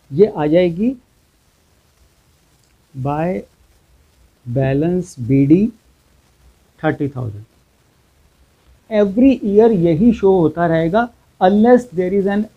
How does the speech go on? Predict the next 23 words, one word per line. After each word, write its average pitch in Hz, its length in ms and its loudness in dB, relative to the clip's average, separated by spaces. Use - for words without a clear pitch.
ad-, 160 320 -4
addition, 165 480 0
introduction 180 640 -4
of 190 180 -4
capital 185 440 -4
or 208 300 -2
withdrawal 143 640 -2
of 123 80 -6
capital। 127 320 -20
इसी 190 220 -2
तरह 233 360 0
बी 220 240 2
का 240 180 0
जो 220 200 4
क्लोजिंग 180 360 6
बैलेंस 185 420 0
है 185 100 -6
कैपिटल 160 440 -4
का, 190 120 -10
वो 156 200 0
भी 165 160 4
वही 170 280 2
रहेगा, 175 400 -2